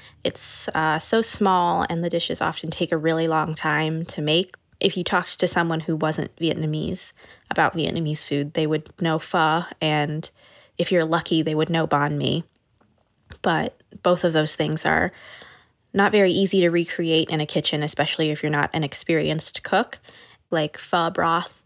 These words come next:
you really have to simmer the bones for a really long time to get the flavor out, and it's a little intimidating, and I haven't tried yet. Um, but there are plenty of dishes that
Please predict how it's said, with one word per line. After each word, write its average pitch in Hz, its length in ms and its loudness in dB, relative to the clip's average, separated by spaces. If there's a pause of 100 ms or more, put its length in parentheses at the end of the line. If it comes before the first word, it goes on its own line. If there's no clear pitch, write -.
(420)
you 160 360 0
really 160 200 2
have 160 400 -6
to 151 460 -4
simmer 202 400 0
the 175 80 -2
bones 170 400 2
for 180 120 0
a 170 40 2
really 165 240 0
long 165 220 -2
time 170 320 -4
to 165 80 -6
get - 160 -6
the 165 80 -6
flavor 156 420 0
out, 240 340 4
and 170 120 -4
it's - 180 -8
a - 60 -8
little 180 160 2
intimidating, 156 600 -2
and 151 80 -2
I - 60 -4
haven't 156 280 -4
tried 156 420 -2
yet. 143 340 -2 (600)
Um, 151 500 -6
but - 200 -2
there 185 180 4
are 185 40 2
plenty 240 600 4
of 180 520 2 (480)
dishes 185 580 2
that 160 360 2